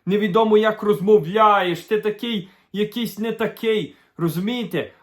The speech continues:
Але я ніколи не здавався, тому що я вірив в першу чергу в себе, і в мене вірило набагато більше людей. І я допомагав людям з щирого серця, я знав, що я роблю добро, я допомагаю, я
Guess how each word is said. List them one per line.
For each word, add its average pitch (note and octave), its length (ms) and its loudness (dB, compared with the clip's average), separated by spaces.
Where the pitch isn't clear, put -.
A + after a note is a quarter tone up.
Але F3 240 2
я A3 180 0
ніколи A3+ 520 0
не G#3 140 2
здавався, F#3 600 0
тому F#3+ 280 -6
що - 180 -8
я D#3 300 -4
вірив A3+ 300 -2
в - 120 -14
першу G#3+ 400 -2
чергу E3+ 340 -2
в C#3 80 -12
себе, F3 540 -4
і F#3+ 100 -6
в F3 60 0
мене G3+ 360 0
вірило G3 580 -4
набагато E3+ 580 -2
більше F3 500 -4
людей. A#2+ 460 -6
І D#3+ 120 -4
я G3 360 0
допомагав G3 720 2
людям F3 380 -2
з - 40 -8
щирого G3+ 400 -4
серця, - 420 -4
я E3+ 180 -2
знав, G3+ 320 -4
що F3 100 -8
я F3 140 -2
роблю F3 320 -2
добро, D#3+ 440 0
я C3+ 120 0
допомагаю, E3 760 0
я C#3+ 220 -2